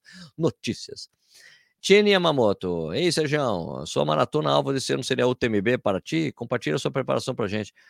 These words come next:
Não é minha prova alvo, não. Eu só vou fazer a prova. A prova alvo ainda não tenho no primeiro semestre, porque ainda não tá definido, tá bom? "Maldito corredor. Difícil não é correr maratona, é treinar para a maratona." Ah, agora ficou claro. Ah.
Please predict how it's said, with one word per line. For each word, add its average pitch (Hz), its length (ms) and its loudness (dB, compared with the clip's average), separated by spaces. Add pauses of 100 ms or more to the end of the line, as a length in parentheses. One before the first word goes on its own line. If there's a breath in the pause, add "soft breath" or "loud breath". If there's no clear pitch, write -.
(180 soft breath)
Não 160 120 0
é 214 60 6
minha 240 120 6
prova 233 240 4
alvo, 240 240 8
não. 180 280 4
Eu 110 60 -2
só 143 140 -2
vou 147 140 -6
fazer 175 220 -4
a 170 40 -2
prova. 107 300 -2
A 90 40 -6
prova 143 280 0
alvo 180 880 2
ainda 143 240 -2
não 160 140 -8
tenho 143 240 -2
no 131 100 -6
primeiro 120 240 -4
semestre, 117 400 -4
porque - 80 -10
ainda 127 180 -6
não 131 160 -8
tá - 120 -10
definido, 107 460 -10 (360)
tá - 80 -20
bom? 117 160 -8 (1600 loud breath)
"Maldito 170 440 4
corredor. 185 520 6
Difícil 143 640 -4 (420 loud breath)
não 131 160 2
é 151 80 4
correr 139 280 2
maratona, 127 380 0
é 117 40 -2
treinar 170 540 4
para 151 160 4
a - 20 6
maratona." 143 400 4
Ah, 202 1300 -4
agora 135 300 -6
ficou 190 260 -6
claro. 110 580 0
Ah. - 920 -10